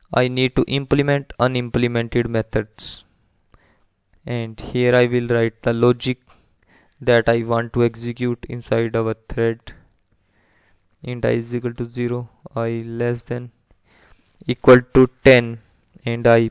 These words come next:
plus plus. It will work ten time. Here I will print child thread.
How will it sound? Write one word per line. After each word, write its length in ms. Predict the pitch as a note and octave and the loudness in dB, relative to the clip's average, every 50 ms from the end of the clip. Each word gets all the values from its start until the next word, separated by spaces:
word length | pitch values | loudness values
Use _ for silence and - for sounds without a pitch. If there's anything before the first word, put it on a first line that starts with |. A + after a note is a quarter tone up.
| - _ | -6 _
plus 300 | _ A#2+ A#2 A#2 A2 - | _ 0 0 0 0 -2
plus. 520 | - _ - A#2+ A2+ A2+ A2 - - - - _ _ _ _ _ _ _ _ _ _ _ _ _ _ _ _ _ _ _ - _ _ _ _ _ - _ _ | -8 _ -2 -2 -2 -2 -2 -8 -16 -20 -20 _ _ _ _ _ _ _ _ _ _ _ _ _ _ _ _ _ _ _ -20 _ _ _ _ _ -20 _ _
It 200 | - B2 B2 - | -10 -10 -6 0
will 160 | B2 A#2+ A#2 | 0 0 4
work 280 | A#2 A#2 A#2 A2+ - _ | 4 4 4 4 0 _
ten 220 | - B2 A#2+ B2 | -4 -4 -4 -4
time. 280 | A#2+ B2 B2 B2 B2 A#2 _ _ _ _ _ _ _ _ _ _ _ _ _ _ _ _ _ _ _ _ _ _ _ _ _ _ _ _ _ _ _ _ _ _ _ _ _ _ _ _ _ _ _ _ _ _ _ _ _ _ _ _ | -6 -6 -6 -6 -10 -14 _ _ _ _ _ _ _ _ _ _ _ _ _ _ _ _ _ _ _ _ _ _ _ _ _ _ _ _ _ _ _ _ _ _ _ _ _ _ _ _ _ _ _ _ _ _ _ _ _ _ _ _
Here 300 | - C3+ C3+ C3+ C3+ C3+ | -4 -2 2 4 4 6
I 140 | C3 B2 | 6 4
will 180 | A#2+ A#2+ A#2 A#2 - _ _ | 4 0 -4 -6 -10 _ _
print 640 | - A#2+ B2 A#2+ A#2+ A#2+ A#2+ A#2+ _ _ - - - - - - _ _ _ _ _ _ _ _ _ _ _ _ _ _ _ _ _ _ _ _ _ _ _ _ _ _ | 0 0 0 0 -4 -6 -10 -14 _ _ -12 -12 -12 -16 -20 -20 _ _ _ _ _ _ _ _ _ _ _ _ _ _ _ _ _ _ _ _ _ _ _ _ _ _
child 600 | _ - - - B2+ B2 A#2+ A#2+ B2 A#2+ B2 B2 - - - _ _ | _ -10 -2 2 2 4 4 2 0 -2 -6 -10 -16 -20 -20 _ _
thread. 580 | - - B2 A#2+ A#2+ A#2+ A#2+ - - - - | -6 0 2 2 2 2 -2 -8 -10 -10 -10